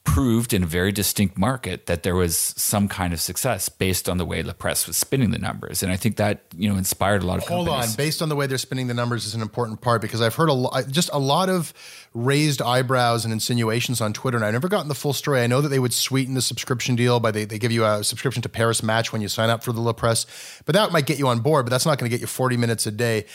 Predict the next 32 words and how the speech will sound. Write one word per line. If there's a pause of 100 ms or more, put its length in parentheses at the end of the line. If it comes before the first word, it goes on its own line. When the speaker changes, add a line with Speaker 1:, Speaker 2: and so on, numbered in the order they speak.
(220)
Speaker 2:
Does
anyone
have
any
clarity?
I,
is,
is
it
inflated,
this
idea
that (360)
whether
it's
a
success
story
that
can
scale
to
Toronto
or
elsewhere,
or
whether
it's
just
a
Quebec
thing,